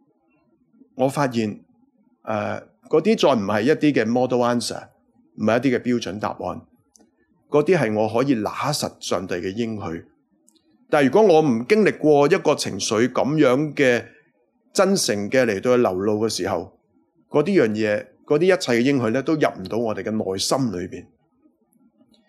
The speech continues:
大概詩人佢都係帶住好似一份噉樣嘅情懷去到上帝嘅跟前，佢藉着佢自己真誠嘅嚟到去表達，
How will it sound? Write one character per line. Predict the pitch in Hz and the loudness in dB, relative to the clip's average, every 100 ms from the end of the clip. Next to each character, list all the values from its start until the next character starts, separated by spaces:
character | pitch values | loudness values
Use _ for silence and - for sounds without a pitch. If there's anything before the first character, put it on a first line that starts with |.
| _ _ _ | _ _ _
大 | - | -4
概 | 175 214 | 2 2
詩 | 226 254 | 4 4
人 | 113 | 6
佢 | 117 | 4
都 | 165 220 | 6 4
係 | |
帶 | 139 139 | 4 0
住 | 131 123 117 | 0 0 0
好 | 170 | 0
似 | 160 | 0
一 | |
份 | 190 117 104 | 0 -2 -6
噉 | - 131 | -6 -2
樣 | 143 139 | 0 0
嘅 | 131 | 0
情 | - 85 87 | -4 -8 -6
懷 | 95 92 101 | -4 -4 -4
去 | 110 | -4
到 | 113 | -4
上 | 107 104 | -4 -6
帝 | 98 | -4
嘅 | 101 101 95 | -4 -4 -4
跟 | 120 117 | -4 -4
前， | 107 95 82 _ _ _ _ _ _ _ _ _ - | -8 -10 -12 _ _ _ _ _ _ _ _ _ -2
佢 | 123 131 | 2 2
藉 | 135 135 | 2 -2
着 | - 131 113 | 2 2 2
佢 | - | 0
自 | 123 120 107 | -2 -2 -2
己 | 110 135 | 0 0
真 | 139 170 185 | 0 2 2
誠 | - 98 98 | 0 -2 0
嘅 | 117 123 | 2 4
嚟 | 110 101 | 2 2
到 | 127 | 2
去 | 120 123 | 4 2
表 | 117 131 | 4 2
達， | 160 123 - | 4 0 -2